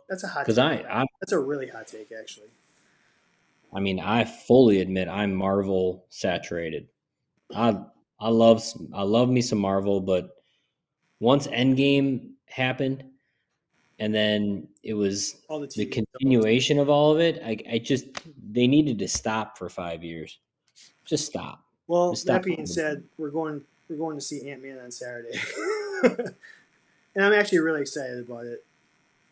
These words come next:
Speaker 2: Sure,
Speaker 1: I
Speaker 2: good.
Speaker 1: hope it's better than the last two years of anything they've done.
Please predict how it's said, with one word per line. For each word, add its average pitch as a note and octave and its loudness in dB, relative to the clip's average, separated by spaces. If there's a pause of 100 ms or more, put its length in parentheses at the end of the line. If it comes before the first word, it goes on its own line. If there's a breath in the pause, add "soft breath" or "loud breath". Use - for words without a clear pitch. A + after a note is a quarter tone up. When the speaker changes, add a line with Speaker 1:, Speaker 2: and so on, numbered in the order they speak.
(140)
Speaker 2:
Sure, A#3 4
Speaker 1:
I A#3 2
Speaker 2:
good. C#3+ 6
Speaker 1:
hope A3 10
it's F3 2
better F3+ 6
than E3+ 0
the E3 -2
last D#3 -4 (160)
two - -6
years D#3 -2
of C3+ -6
anything C#3 -10
they've A#2+ -12
done. A#2 -18